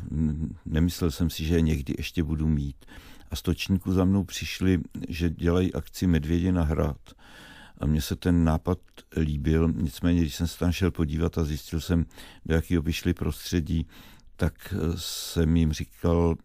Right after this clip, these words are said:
že by museli předělat ty podmínky životní. A oni to opravdu udělali.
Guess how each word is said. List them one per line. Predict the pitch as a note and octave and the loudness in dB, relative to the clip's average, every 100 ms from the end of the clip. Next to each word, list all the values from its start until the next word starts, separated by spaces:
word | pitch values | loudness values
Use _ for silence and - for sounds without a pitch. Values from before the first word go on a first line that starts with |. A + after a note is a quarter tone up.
| - | -8
že | D2 D2 D2 | -6 -4 -6
by | - E2 | -4 -4
museli | D#2+ D#2+ - D#2+ | -2 -2 0 -2
předělat | - - D2+ E2 D#2+ - - | -2 -4 -2 0 0 -4 -6
ty | D#2+ | -6
podmínky | - D2 D2+ D2+ D2 D2 | -2 -2 0 0 0 -2
životní. | D2+ D#2 - D#2 D2+ - - - - - - - | 0 -2 -2 -2 -4 -6 -16 -20 -20 -20 -14 -2
A | E2+ | 0
oni | F2 F2+ | 2 0
to | F#2+ | -2
opravdu | F2 F2+ D#2+ F2+ | 0 0 -2 -4
udělali. | B1 C#2+ D2 C#2+ C2+ C2 | -4 -2 0 0 -4 -8